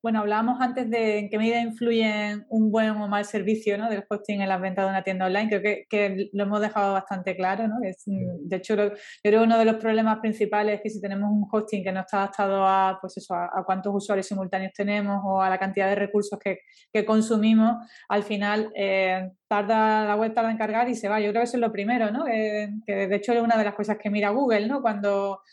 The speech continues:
Speaker 1: cuando entramos en la
Speaker 2: Sí.
Speaker 1: herramienta del Google Speed, eh, una de las cosas que siempre nos dice es el tiempo de respuesta del servidor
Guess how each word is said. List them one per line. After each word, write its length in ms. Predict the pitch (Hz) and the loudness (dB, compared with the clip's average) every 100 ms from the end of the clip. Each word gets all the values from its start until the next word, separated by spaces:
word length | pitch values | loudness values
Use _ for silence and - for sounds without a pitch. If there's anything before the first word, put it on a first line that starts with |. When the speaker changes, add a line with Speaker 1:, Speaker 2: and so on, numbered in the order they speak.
| - - | -20 -8
Speaker 1:
cuando 220 | 202 208 | -6 -4
entramos 400 | 202 202 208 220 | -4 -2 -2 0
en 80 | 226 | 2
la 60 | |
Speaker 2:
Sí. 60 | 220 | 2
Speaker 1:
herramienta 440 | 220 220 220 214 | 2 2 2 2
del 200 | 220 214 | 2 2
Google 300 | 214 220 220 | 4 4 2
Speed, 420 | 214 - 247 - - | -2 -4 -4 -4 -4
eh, 460 | 208 202 196 196 - | -2 0 0 -2 -4
una 240 | 208 214 | -2 0
de 80 | 214 | 0
las 140 | 208 | 0
cosas 240 | - 220 220 | -4 -6 -4
que 80 | |
siempre 220 | 226 214 202 | -2 -2 0
nos 120 | 202 | 2
dice 340 | 214 220 240 | 2 4 4
es 60 | 220 | 4
el 60 | |
tiempo 240 | 220 214 233 | 2 2 4
de 100 | 226 | 4
respuesta 440 | 226 226 233 240 | 2 0 -2 -2
del 100 | 214 | -4
servidor 540 | 214 208 214 240 285 | -2 0 2 4 2